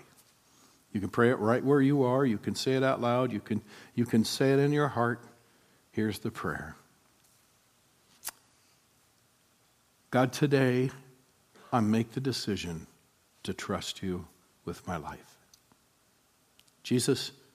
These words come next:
thank you for making a way for me to do this. And God, I trust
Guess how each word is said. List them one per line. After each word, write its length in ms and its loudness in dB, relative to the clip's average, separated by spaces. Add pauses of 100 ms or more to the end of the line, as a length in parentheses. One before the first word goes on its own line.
(160)
thank 400 -4
you 280 -2 (640)
for 180 2
making 520 4
a 60 4
way 240 2
for 220 -6
me 180 -2
to 120 -2
do 200 -6
this. 460 -14 (1300)
And 120 0
God, 320 6
I 200 4
trust 840 -4